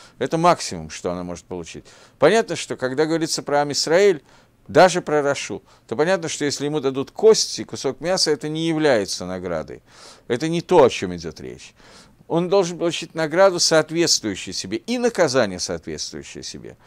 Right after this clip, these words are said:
Поэтому Рашоим получает награду в этом мире, которая выглядит как кость для собаки, но для него это может, это может быть миллио-, миллиарды долларов, я не знаю, что имеется в виду, каждому человеку в зависимости от того, что он заслужил. Для того, чтобы он не получил Алам Аба.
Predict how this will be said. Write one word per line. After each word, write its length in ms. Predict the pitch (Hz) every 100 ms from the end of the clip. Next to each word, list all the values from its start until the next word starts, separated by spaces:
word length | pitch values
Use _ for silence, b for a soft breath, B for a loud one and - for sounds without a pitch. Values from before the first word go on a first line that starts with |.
| B B B
Поэтому 320 | 147 190 185
Рашоим 480 | 185 185 - 233 226
получает 480 | 175 139 147 185 185
награду 460 | 165 160 180 170 143
в 80 |
этом 300 | 175 170 113
мире, 360 | 101 92 71 64 - b b b b
которая 380 | 127 127 156 156
выглядит 480 | 165 156 127 113 107
как 240 | 139 123
кость 240 | 175 160
для 140 | 120 120
собаки, 480 | - 120 117 113 113
но 160 | 113
для 160 | 110 139
него 260 | 147 170
это 180 | 143 113
может, 320 | 101 110 104
это 180 | 117 113
может 200 | 127 104
быть 160 | 117 -
миллио-, 320 | 123 131 -
миллиарды 540 | 127 135 139 131 123
долларов, 420 | 135 165 123 92 90
я 100 | 104
не 100 | 110
знаю, 280 | 107 120 90
что 220 | - 90
имеется 360 | 82 85 82 -
в 40 |
виду, 240 | 147 151 - B B B _ - -
каждому 400 | 156 147 139 131
человеку 300 | 147 147 131
в 60 |
зависимости 460 | 113 127 131 123 -
от 20 |
того, 160 | 131 131
что 200 | - 127
он 80 | 110
заслужил. 600 | 104 - 120 101 87 67 B B B B _
Для 160 | - 131
того, 180 | 170 214
чтобы 260 | - 202
он 140 | 202 196
не 160 | 208
получил 520 | 208 151 123 - 107 101
Алам 260 | 95 95
Аба. 320 | 90 85 76